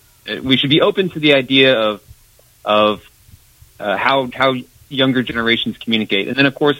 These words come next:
uh, like you mentioned, the, the centennials and the next generations, you know, it seems like every generation is convinced that the one following them is, uh, <laughs> somehow, somehow sufficient in some way. I think it's kind of funny. That's,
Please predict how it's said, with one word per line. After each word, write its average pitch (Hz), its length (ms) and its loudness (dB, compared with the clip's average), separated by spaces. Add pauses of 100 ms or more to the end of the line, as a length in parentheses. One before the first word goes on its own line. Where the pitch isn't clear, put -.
uh, 127 120 2
like 123 180 -2
you 143 80 -2
mentioned, 139 420 0
the, 120 180 0 (420)
the 120 100 -2
centennials 127 800 2
and 113 80 -4
the 110 60 -2
next 123 200 0
generations, 117 600 -2
you 117 80 -2
know, 117 180 2 (360)
it 123 120 -8
seems 151 220 2
like 151 160 2
every 143 260 -2
generation 135 680 2
is 120 160 -6
convinced 127 640 0 (560)
that 120 280 2
the 127 80 -2
one 131 320 0
following 139 480 0
them 120 280 2
is, 110 260 -4
uh, 113 380 2
<laughs> - 40 -20
somehow, 127 460 0 (440)
somehow 160 300 2
sufficient 151 480 -2
in 127 80 -2
some 127 200 -2
way. 113 300 4
I 117 80 0
think 131 140 0
it's 135 100 -4
kind 135 140 2
of 123 80 -2
funny. 123 300 0
That's, 123 200 0